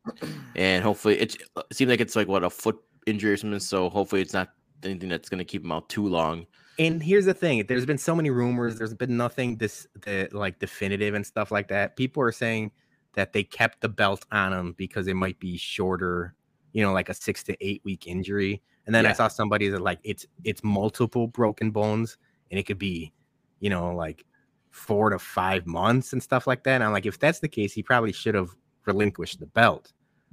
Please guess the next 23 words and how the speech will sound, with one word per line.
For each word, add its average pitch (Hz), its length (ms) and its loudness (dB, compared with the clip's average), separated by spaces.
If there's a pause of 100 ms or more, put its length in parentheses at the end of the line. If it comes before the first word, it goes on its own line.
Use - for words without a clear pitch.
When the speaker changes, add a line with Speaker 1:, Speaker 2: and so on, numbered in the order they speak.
(100)
Speaker 2:
But - 180 -4 (300)
I'm 131 200 6
thinking 131 360 4
it's 110 180 0
gonna 110 220 2
be 104 100 2
more 98 260 2
along 95 300 0
the, 87 140 -2
like, 85 260 -4 (220)
you 127 100 -2
know, 85 260 -6 (220)
eight 110 240 -6
weekish 101 640 -2 (640)
type 123 200 2
of 120 120 2
injury. 135 540 0
Hopefully, 160 600 4 (460)
I 98 40 2
mean, 127 100 10
he's 127 160 10
old 139 220 10
now. 87 280 -2